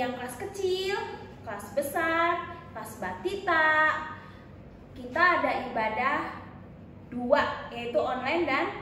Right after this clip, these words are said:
offline, jam satu siang. Nah, diingatkan kembali untuk adik-adik yang ingin beribadah datang ke gereja, jangan lupa minta persetujuan dari orang tua,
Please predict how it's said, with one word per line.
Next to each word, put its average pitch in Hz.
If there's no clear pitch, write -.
offline, 240
jam 269
satu 294
siang. 294
Nah, 196
diingatkan 381
kembali 294
untuk -
adik-adik 311
yang 262
ingin 339
beribadah 254
datang -
ke 330
gereja, 233
jangan 226
lupa 214
minta 330
persetujuan 277
dari 214
orang 247
tua, 285